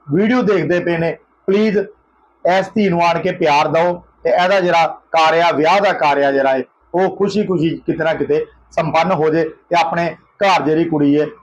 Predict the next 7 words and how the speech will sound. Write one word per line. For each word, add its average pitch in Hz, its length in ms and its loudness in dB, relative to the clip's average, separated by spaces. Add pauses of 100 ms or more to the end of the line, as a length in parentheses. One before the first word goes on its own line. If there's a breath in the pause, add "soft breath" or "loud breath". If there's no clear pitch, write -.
(200)
ਖੁਸ਼ੀ 190 220 -2
ਖੁਸ਼ੀ 151 360 -4 (300)
ਵਿਦਾ 170 280 0
ਹੋ 147 100 0
ਜੇ। 117 160 0 (480)
ਸੋ 196 280 -2 (1200)
ਇਹਨੂੰ 208 380 -2